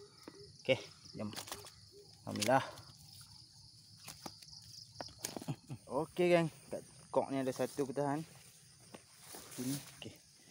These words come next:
Bismillahirrahmanirrahim. Ui. Ui. Allahu Akbar. Okey, zong.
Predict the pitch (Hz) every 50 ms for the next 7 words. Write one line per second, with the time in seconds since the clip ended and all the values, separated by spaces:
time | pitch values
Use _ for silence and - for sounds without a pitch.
0 | - - - - - - - - 113 107 104 101 - - - 147 143 110 101 107
1 | 120 123 120 - - - - - - - - - - - - - - - - -
2 | - - - 139 123 110 - - - - - - - - - - - - - -
3 | - - - - - - - - 135 135 160 160 - - - - - - - -
4 | - - - - - - - - - - - - - - - - - - - -
5 | - - - - - - - - - - - - - - - - - - - -
6 | - - - - - - - - 277 247 190 151 127 - - - - - - -
7 | - - - - - - - - - - - - - - - - - - - -
8 | - - - - 110 110 - - 117 - - - 127 123 143 151 156 151 143